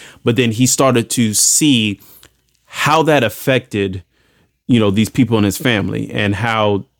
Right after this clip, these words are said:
they weren't laughing when these jokes were being said, or, you know, how they weren't fully into the, to the things they were saying. And then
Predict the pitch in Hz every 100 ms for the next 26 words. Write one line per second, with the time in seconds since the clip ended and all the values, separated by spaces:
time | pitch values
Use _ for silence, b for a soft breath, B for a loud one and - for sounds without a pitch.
0 | _ 117 113 120 127 117 127 123 123 110
1 | 107 104 95 113 104 107 98 98 98 -
2 | 151 110 101 101 98 95 90 B B B
3 | 110 104 95 95 120 117 113 110 117 113
4 | 117 - 123 120 120 - 131 127 - 117
5 | 104 98 98 - 120 104 107 98 - -
6 | 127 113 107 101 95 156 151 101 95 B
7 | B B B 110 104 113 113 107 104 -